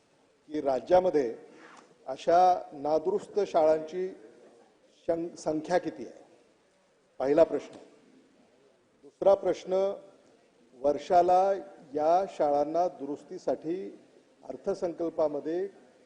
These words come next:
किती तरतूद आपण करता? तिसरा प्रश्न, या राज्यातल्या नादुरुस्त शाळांना दुरुस्त करण्यासाठी तुम्हाला किती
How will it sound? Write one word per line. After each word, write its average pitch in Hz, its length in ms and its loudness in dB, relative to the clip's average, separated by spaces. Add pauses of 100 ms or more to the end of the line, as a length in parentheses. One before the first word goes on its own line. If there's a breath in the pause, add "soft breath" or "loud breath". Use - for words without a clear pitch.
(260)
किती 220 220 -20
तरतूद 170 440 -4
आपण 139 220 -2
करता? - 360 -10 (1040)
तिसरा 180 300 0
प्रश्न, 180 540 -2 (1000)
या 190 460 2
राज्यातल्या 175 800 -2
नादुरुस्त 165 640 -4 (180)
शाळांना 160 540 -2
दुरुस्त 180 460 -10
करण्यासाठी 160 880 -6 (380)
तुम्हाला 160 520 -4
किती 214 760 -16